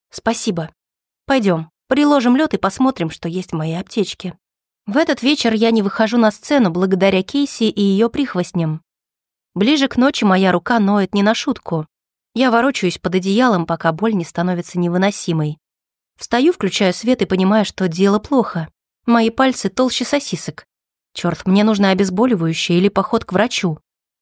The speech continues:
Я надеваю халат и иду в единственное место с десятком анальгетиков — в бар. Там наливаю себе стаканчик виски и устраиваюсь на одном из мягких диванчиков.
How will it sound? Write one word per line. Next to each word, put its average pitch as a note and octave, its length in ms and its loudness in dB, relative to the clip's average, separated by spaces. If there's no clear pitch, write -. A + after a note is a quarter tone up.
Я G#3 200 0
надеваю G#3+ 420 2
халат G#3+ 500 0
и G#3+ 160 4
иду A#3+ 160 2
в A3+ 40 2
единственное G#3 680 2
место B3 320 0
с A3 60 -2
десятком F#3+ 640 -2
анальгетиков — G3+ 880 -2
в F3 180 -4
бар. F#3+ 320 0
Там D4+ 180 4
наливаю B3 380 4
себе G3+ 240 0
стаканчик F#3+ 580 -4
виски A3+ 320 -4
и G3 220 -2
устраиваюсь B3+ 840 0
на F3+ 200 2
одном A3 340 2
из F3 100 -2
мягких F3 380 -2
диванчиков. F#3+ 800 -4